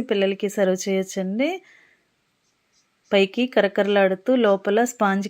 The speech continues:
కేక్ కన్నా కూడా సాఫ్ట్గా, టేస్టీగా వస్తాయి. చాలా చాలా కమ్మగా అనిపిస్తాయి. ప్రాసెస్ కూడా చాలా సింపుల్గా అయిపోతుంది. ఈ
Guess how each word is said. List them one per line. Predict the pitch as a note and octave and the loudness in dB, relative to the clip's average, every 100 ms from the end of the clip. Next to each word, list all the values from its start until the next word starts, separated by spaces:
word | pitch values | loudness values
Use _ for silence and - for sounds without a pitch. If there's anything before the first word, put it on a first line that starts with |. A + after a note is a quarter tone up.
| G#3 | -4
కేక్ | G3 - | -4 -2
కన్నా | G3 F#3+ G3 G3+ | -4 -2 -4 -4
కూడా | G3+ A3 A#3 | -2 -2 0
సాఫ్ట్గా, | G3+ F#3+ - G3+ G3+ A#3+ | 0 0 -2 -6 -4 -2
టేస్టీగా | G3+ F3+ - G3+ F#3+ G3 | -2 -2 -2 -4 0 0
వస్తాయి. | F#3+ - C#4+ F#4+ F#4 _ _ _ _ _ _ _ _ _ _ _ - | 0 -4 -4 -4 -10 _ _ _ _ _ _ _ _ _ _ _ 2
చాలా | G3 G3 G#3 | 2 2 -2
చాలా | G#3 G3 G#3+ G#3+ | -2 -2 -2 -2
కమ్మగా | G3 F#3+ F#3+ G3+ | -2 -2 -2 -4
అనిపిస్తాయి. | F#3 G3 F#3 - _ B3+ D#4+ F4 _ _ _ _ _ _ _ _ _ _ _ _ _ _ _ _ _ - | -4 -8 -10 -20 _ -4 -4 -6 _ _ _ _ _ _ _ _ _ _ _ _ _ _ _ _ _ -2
ప్రాసెస్ | G3+ F#3+ G#3+ G3+ - | 0 0 -4 -8 -4
కూడా | G3+ A#3 A#3+ | 0 0 2
చాలా | G#3 G3 G#3 - | 0 0 -2 -4
సింపుల్గా | F#3+ F#3 G3 F#3+ F#3+ | -4 -2 -4 2 0
అయిపోతుంది. | F#3 G3 F#3 G3 F#3+ A3+ E4 F4+ _ _ _ _ _ _ _ _ _ _ _ _ _ | 0 -4 -4 -4 -4 -4 -4 -8 _ _ _ _ _ _ _ _ _ _ _ _ _
ఈ | - | 0